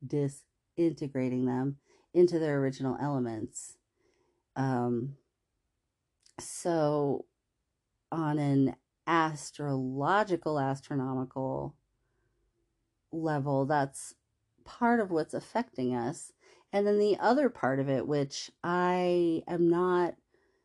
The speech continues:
this is not a fully formed idea or thought, okay? But I recently learned that there's a crazy amount of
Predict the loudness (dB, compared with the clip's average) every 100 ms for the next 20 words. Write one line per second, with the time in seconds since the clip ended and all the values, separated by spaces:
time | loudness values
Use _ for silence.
0 | _ -4 -4 -4 -2 4 6 6 4 2
1 | -2 0 0 0 2 2 2 0 -2 0
2 | 0 -2 -6 -12 _ -2 -2 -2 -6 -6
3 | -10 -8 -8 -4 -4 -4 -8 _ _ -20
4 | -20 _ -4 0 4 2 0 _ _ _
5 | _ _ _ _ _ _ _ _ _ _
6 | _ _ _ _ _ _ _ _ _ _
7 | _ 2 4 4 4 4 2 4 4 4
8 | 2 2 2 0 -4 -12 -6 -2 0 0
9 | -2 -6 -16 -20 _ _ _ _ _ _
10 | _ _ _ _ -16 -14 -14 -6 0 4
11 | 6 6 2 2 2 4 4 4 2 -2
12 | _ 0 2 4 2 0